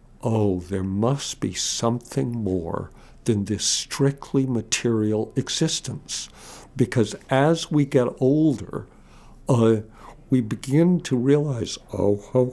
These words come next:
ho, we're not going to last forever." Uh, I can remember looking down at my hands, oh, ten, fifteen years ago,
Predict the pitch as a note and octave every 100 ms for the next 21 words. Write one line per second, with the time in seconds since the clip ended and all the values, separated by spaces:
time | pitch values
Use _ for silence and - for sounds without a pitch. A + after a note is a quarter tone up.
0 | - - F#3 F3+ D3+ C3 C3 C3 A#2 F#2
1 | F#2 F#2 - A2+ A#2 A#2 B2+ B2+ C3+ -
2 | - - G#3+ B3 A3 E3+ C#3 C3+ C#3 C#3+
3 | - - - - - - A2+ G2+ G#2 A#2
4 | A2+ - A2+ G#2+ A#2 B2+ B2+ A2+ G#2 G#2+
5 | C3 C3+ C3 A#2 G2 G2+ G2+ G2+ G2 F2
6 | E2+ - - - - - - G#2 - G#2
7 | G2 - A2+ G#2+ G#2 F#2+ F#2 - G#2+ G2+
8 | - A#2 A2 G#2+ - G#2 - G2+ G2 G2
9 | G2+ G2 G#2 G#2+ G2+